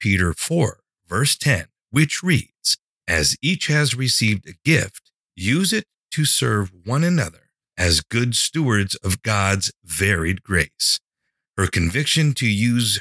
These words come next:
her gift of humor was greater than her fear,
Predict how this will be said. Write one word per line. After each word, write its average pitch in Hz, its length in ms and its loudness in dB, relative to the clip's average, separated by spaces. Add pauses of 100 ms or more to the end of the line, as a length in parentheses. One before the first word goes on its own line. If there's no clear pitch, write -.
her 98 120 0
gift 120 500 0
of 85 160 0
humor 110 480 0
was 98 300 0
greater 110 600 -2
than 85 220 0
her 80 160 -8
fear, - 380 0